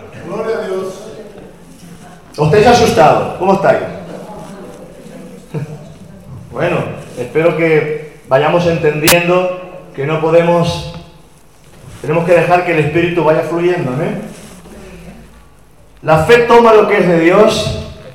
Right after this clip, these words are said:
Speaker 2: y dice, "Lo recibo". ¿Amén? La fe dice, "Lo tomo, lo creo, lo recibo". La esperanza dice, "Yo espero", pero es diferente. Marcos dieciséis diecisiete dice,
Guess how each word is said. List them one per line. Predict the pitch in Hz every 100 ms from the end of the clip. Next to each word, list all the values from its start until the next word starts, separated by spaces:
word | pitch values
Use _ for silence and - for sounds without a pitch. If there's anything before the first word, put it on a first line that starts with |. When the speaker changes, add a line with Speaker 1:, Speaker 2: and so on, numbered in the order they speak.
| - -
Speaker 2:
y | 139
dice, | 160 147 185 165 - - - -
"Lo | 143 -
recibo". | - - 170 160 - - -
¿Amén? | 117 190 247 -
La | 135
fe | 175
dice, | 185 180
"Lo | 156 143
tomo, | 147 233 247 269 277 - - -
lo | 127
creo, | 180 220 254 269 - - - - 120
lo | 139
recibo". | 135 170 170 165 - - - - -
La | - 139
esperanza | 139 151 170 190 185
dice, | 175 175 180 147 185
"Yo | 190 196 -
espero", | 139 131 165 160 101 107 -
pero | 127 135
es |
diferente. | 135 135 147 151 - - - - - -
Marcos | 165 208 214 202
dieciséis | 190 185 196 196
diecisiete | 190 165 175 208 185
dice, | 165 - 107 -